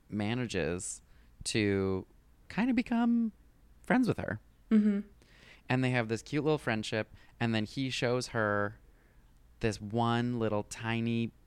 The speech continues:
Speaker 1: living plant that he found in a boot.
Speaker 2: Like, that day, yeah.
Speaker 1: That day.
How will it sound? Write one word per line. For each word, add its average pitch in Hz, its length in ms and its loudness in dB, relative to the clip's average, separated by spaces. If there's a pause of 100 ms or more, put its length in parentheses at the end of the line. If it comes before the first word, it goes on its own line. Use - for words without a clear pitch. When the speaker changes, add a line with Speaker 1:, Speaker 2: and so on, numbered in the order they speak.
Speaker 1:
living 104 560 -2
plant 73 520 -8 (180)
that 104 140 -2
he 98 100 -6
found 101 600 0 (240)
in 104 100 -2
a 95 40 0
boot. 85 220 -2 (440)
Speaker 2:
Like, 185 180 -6
that 165 240 -2
day, 170 320 -6
yeah. 180 240 -8 (180)
Speaker 1:
That 104 240 2
day. 80 360 -4